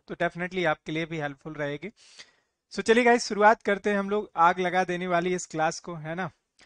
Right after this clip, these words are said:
और कमेंट सेक्शन में बिल्कुल आप भी, आ, कमेंट कर सकते हैं कि वो कौन सा डायलॉग है ना, वो आग लगा डाला, आग लगा डाला। So चलिए गाइस, आ, बाकी सभी को मालूम है कि, आ, Monday to Friday,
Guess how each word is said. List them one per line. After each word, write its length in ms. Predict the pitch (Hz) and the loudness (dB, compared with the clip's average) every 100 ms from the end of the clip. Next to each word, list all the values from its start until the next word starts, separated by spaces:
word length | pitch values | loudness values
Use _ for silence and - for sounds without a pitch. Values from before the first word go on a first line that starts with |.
| _ - | _ -4
और 240 | 160 165 | 0 0
कमेंट 360 | - 175 180 190 | 0 -2 -2 -6
सेक्शन 340 | 175 - 175 | -8 -6 -8
में 120 | 180 170 | -8 -8
बिल्कुल 300 | 165 180 165 | -8 -2 0
आप 160 | 165 180 | 0 -2
भी, 220 | 185 180 175 | -6 -6 -6
आ, 120 | 151 | -6
कमेंट 340 | - 160 175 | -6 -6 -6
कर 140 | - 165 | -6 -6
सकते 340 | 170 - 165 | -8 -12 -10
हैं 180 | 165 214 - | -10 -12 -16
कि 100 | 151 | -12
वो 320 | 160 160 147 _ | -8 -8 -10 _
कौन 180 | - 160 | -8 -8
सा 100 | 175 | -6
डायलॉग 400 | 165 160 170 170 | -4 -2 -2 -4
है 60 | 175 | -6
ना, 140 | 202 | -8
वो 160 | 175 156 | -8 -6
आग 240 | - 151 | -2 -2
लगा 240 | 160 151 151 | -2 -4 -4
डाला, 260 | 147 143 | -4 -6
आग 280 | 131 - 139 | -8 -6 -6
लगा 220 | 147 139 | -6 -8
डाला। 280 | 139 131 - - _ _ - _ _ _ _ _ - | -8 -10 -12 -18 _ _ -20 _ _ _ _ _ -12
So 100 | 196 | -4
चलिए 220 | 185 226 | 2 4
गाइस, 260 | 233 240 220 | 6 4 2
आ, 240 | 240 196 | 6 6
बाकी 300 | 185 208 233 | 8 6 4
सभी 200 | 220 233 | -4 -4
को 120 | 254 220 | -2 4
मालूम 280 | 202 220 | 4 4
है 80 | 226 | -2
कि, 240 | 220 220 190 | -4 -8 0
आ, 180 | 175 | 2
Monday 300 | 170 180 202 | 2 0 -2
to 120 | 208 208 | -4 -4
Friday, 360 | 180 175 214 | -4 -2 -4